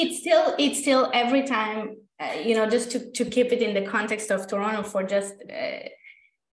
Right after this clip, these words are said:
it, I, I get it a lot from people who visit Toronto for the first time and, like, they look around and, like, "What's with all the housing in the core of the downtown?" Now, maybe for us, technically, we know it's not the downtown,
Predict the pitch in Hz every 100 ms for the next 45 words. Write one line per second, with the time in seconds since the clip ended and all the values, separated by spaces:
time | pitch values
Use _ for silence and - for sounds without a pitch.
0 | _ _ _ _ _ _ _ _ _ -
1 | 107 - - _ _ _ _ 233 254 254
2 | 269 254 269 277 339 302 226 214 220 226
3 | 208 226 220 233 220 214 214 - - 220
4 | 202 196 196 214 226 - 190 196 208 -
5 | 190 185 - 220 220 - 196 214 233 202
6 | 196 185 185 208 196 226 269 240 196 190
7 | 254 240 202 185 180 - _ 175 175 190
8 | 440 453 539 508 - 196 - 254 226 -
9 | - 262 302 269 196 190 196 202 214 202
10 | 196 190 - - _ 240 233 214 196 196
11 | 190 180 190 226 - 302 190 185 180 233
12 | 269 277 269 - 202 - 226 277 - 233
13 | 226 262 262 285 311 294 220 202 202 214
14 | 202 208 196 185 180 180 175 190 311 269
15 | 202